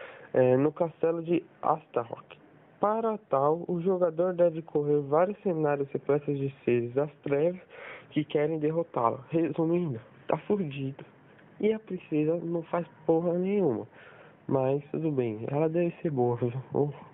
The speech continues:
muito boa deve ser. Pra ele fazer isso, né? Só pode ser. Então, o jogo ele era mais ou menos do tipo, plata-, ele era de plataforma, mas assim, geralmente no jogo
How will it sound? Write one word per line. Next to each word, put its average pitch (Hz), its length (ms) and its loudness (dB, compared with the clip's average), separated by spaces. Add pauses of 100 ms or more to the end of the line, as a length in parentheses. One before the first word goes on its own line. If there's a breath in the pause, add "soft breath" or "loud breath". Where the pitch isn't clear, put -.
(120)
muito 147 320 -2
boa 117 240 0
deve 113 320 -4
ser. 120 140 -10 (360)
Pra 117 160 2
ele 117 100 2
fazer 120 320 2
isso, 127 380 -6
né? 113 140 0 (200)
Só 117 80 -2 (120)
pode 127 240 -2
ser. - 140 -6 (880 loud breath)
Então, 160 480 0 (340 loud breath)
o 160 120 2
jogo 202 240 2
ele 180 480 0
era 156 280 0
mais 165 220 2
ou 165 120 2
menos 156 400 2
do 139 140 -2
tipo, 120 880 0 (220)
plata-, 156 460 -2
ele 170 200 2
era 185 240 0
de 196 80 -2
plataforma, 131 840 0
mas 151 340 0
assim, 147 440 -2 (520)
geralmente 175 640 0
no 180 160 4
jogo 151 520 2